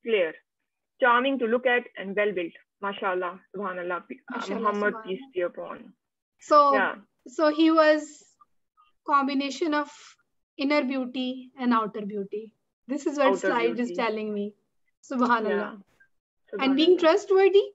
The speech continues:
Speaker 2: he was, he was a trader and he already earned the trust of people at the age of twenty-five. Think of a
Speaker 1: Twenty-five.
Speaker 2: person in twenty-five, in, in twenties today.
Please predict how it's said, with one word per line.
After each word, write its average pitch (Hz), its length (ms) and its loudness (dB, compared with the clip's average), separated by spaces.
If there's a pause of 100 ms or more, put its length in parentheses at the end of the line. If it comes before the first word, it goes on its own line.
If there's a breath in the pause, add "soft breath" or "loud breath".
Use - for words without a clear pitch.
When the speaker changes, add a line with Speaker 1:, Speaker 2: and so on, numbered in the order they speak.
(280)
Speaker 2:
he 311 160 -2
was, 330 260 0
he 294 220 -6
was 294 180 -2
a 302 80 0 (140)
trader 262 320 0 (140)
and 339 100 0
he 311 200 -2
already 294 500 -4
earned 285 300 -4
the 254 100 -2
trust 254 340 -8
of 254 180 -10
people 262 300 0
at 233 140 0
the 233 80 2
age 233 220 0
of 247 140 -4
twenty-five. 240 800 0 (880)
Think 370 240 6
of 392 120 6
a - 20 -
Speaker 1:
Twenty-five. 370 280 2
Speaker 2:
person 311 540 -2 (340)
in 269 120 -4
twenty-five, 262 840 0
in, 254 300 -8
in 254 120 -2
twenties 254 460 -2
today. 214 420 0